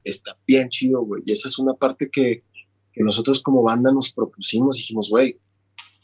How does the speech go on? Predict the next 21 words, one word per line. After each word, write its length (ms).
amamos 340
la 80
música, 340
sí. 300
Nos 140
gusta 220
nuestra 220
música, 300
sí. 400
No-, 220
nos 320
mama 260
tocar, 360
sí, 260
güey. 120
Pues 140
entonces 260
hay 60
que 60
hacerlo. 360
La, 140